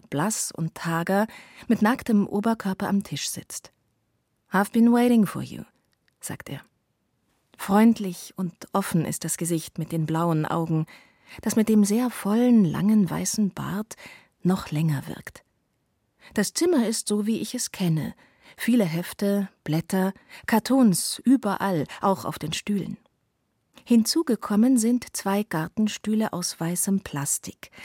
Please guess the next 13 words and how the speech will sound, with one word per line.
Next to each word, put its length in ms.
Einer 220
am 120
Tisch, 380
einer 400
am 180
Bett, 400
mit 160
einem 240
aufgeblasenen 880
Kinderschwimmring 880
darauf 440
als 140
Polster. 420